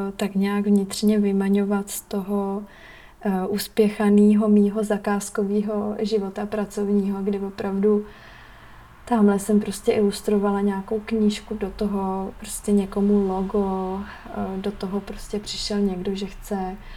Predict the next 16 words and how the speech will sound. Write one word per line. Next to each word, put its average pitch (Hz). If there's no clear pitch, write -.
eh, 202
ilustraci 202
na 202
zakázku, 196
rodinný 208
portrét. 196
A -
vlastně 208
já 233
jsem 254
měla 262
pocit, 220
že 233
neustále 226
jakoby 226
přidávám 220